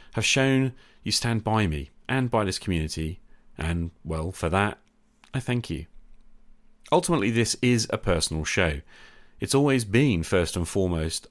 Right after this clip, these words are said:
a show produced by me to express, well, my questions, my frustrations, hopes and desires, all about role-playing games, but it is truly a community show.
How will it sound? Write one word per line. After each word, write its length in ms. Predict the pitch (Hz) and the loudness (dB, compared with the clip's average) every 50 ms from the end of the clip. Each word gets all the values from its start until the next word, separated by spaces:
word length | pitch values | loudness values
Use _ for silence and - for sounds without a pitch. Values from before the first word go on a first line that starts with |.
| _ _ | _ _
a 80 | - 98 | -4 -4
show 320 | - - 104 95 92 92 | -2 0 2 2 2 2
produced 480 | 90 - - - - 110 110 107 - - | 0 -2 -6 -6 -4 -2 -4 -4 -4 -4
by 160 | 92 92 98 | -2 -2 0
me 320 | 95 85 78 78 76 69 - _ | 0 0 -2 -2 -4 -6 -10 _
to 100 | - - | -8 -8
express, 640 | - - - - - 90 87 82 - - - - - - | -6 -6 -4 0 0 0 2 2 0 -4 -4 -6 -4 -2
well, 240 | 95 87 80 76 78 | 0 0 0 -2 -2
my 200 | 82 85 85 85 | -2 -2 -2 -2
questions, 540 | - - 101 98 - - 131 120 120 107 | 0 -2 -2 -2 0 2 2 2 2 0
my 140 | 98 80 78 | -2 -4 -4
frustrations, 600 | - - 90 - - 101 98 92 - 98 95 87 - | -6 -6 -6 -2 0 0 2 2 0 -2 -4 -4 -2
hopes 280 | 92 85 - - - | -4 -4 -4 -4 -6
and 80 | - 82 | -4 -4
desires, 480 | 87 80 85 82 80 78 80 76 - - - - - - - - - - - - - | -2 -2 -2 0 0 0 -2 -4 -6 -8 -12 -18 -20 -20 -20 -20 -20 -20 -14 -4 0
all 220 | 117 107 123 110 | 2 2 4 2
about 260 | 87 76 73 76 - | 2 0 -2 -2 0
role-playing 460 | - 87 92 90 - 90 80 78 78 | 2 2 2 2 2 0 0 0 0
games, 340 | - 80 76 73 69 73 - | 0 -2 -2 -2 -4 -6 -2
but 260 | - - 107 104 - - - - - - - - - | 0 2 2 2 0 -4 -12 -18 -18 -20 -20 -6 0
it 100 | - 131 | 2 4
is 220 | 143 170 175 - | 4 4 2 0
truly 480 | - - - - 131 120 113 117 110 - | -2 0 0 2 2 4 4 2 2 2
a 60 | 98 | 0
community 480 | - - 123 110 92 80 80 - - 85 | -2 -2 0 0 2 0 0 -2 -4 -2
show. 380 | - - - 117 110 90 78 | 0 2 4 4 6 4 2